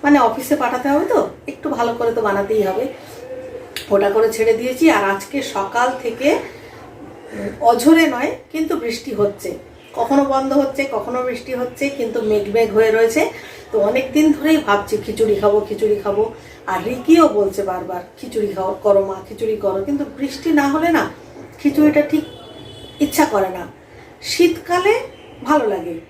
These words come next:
শীতকালে বৃষ্টির দরকার হয় না, এমনিই খিচুড়ি খেতে ভালো লাগে, কারণ শীতের অত সবজি টবজি থাকে, সেগুলো দিয়ে খেতে ইচ্ছা করে। কিন্তু বর্ষাকালে বৃষ্টি হলে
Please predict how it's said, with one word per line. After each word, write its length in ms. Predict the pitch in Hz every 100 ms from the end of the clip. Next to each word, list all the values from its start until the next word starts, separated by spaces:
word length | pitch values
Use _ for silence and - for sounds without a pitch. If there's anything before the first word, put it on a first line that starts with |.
| - - - -
শীতকালে 540 | - - 320 - 311 320
বৃষ্টির 460 | 247 269 - 311
দরকার 360 | 247 226 214 202
হয় 240 | 196 190
না, 100 | 196 285 - - - - - - -
এমনিই 320 | 269 277 302
খিচুড়ি 300 | - 247 226
খেতে 160 | 226 220
ভালো 200 | 202 196
লাগে, 200 | 196 247
কারণ 260 | 262 214 214
শীতের 340 | - 220 226
অত 200 | 190 180 240 240
সবজি 300 | 208 190 214
টবজি 260 | 214 196 226
থাকে, 320 | - 196 240 294 - - -
সেগুলো 320 | 220 196 202
দিয়ে 200 | 202 226 226
খেতে 180 | 214 196
ইচ্ছা 200 | 175 185
করে। 260 | 170 170 175 - - - -
কিন্তু 240 | 226 214 220 202
বর্ষাকালে 580 | 190 196 - 311 320 320 285 -
বৃষ্টি 380 | 220 - - 311 277
হলে 200 | 233 269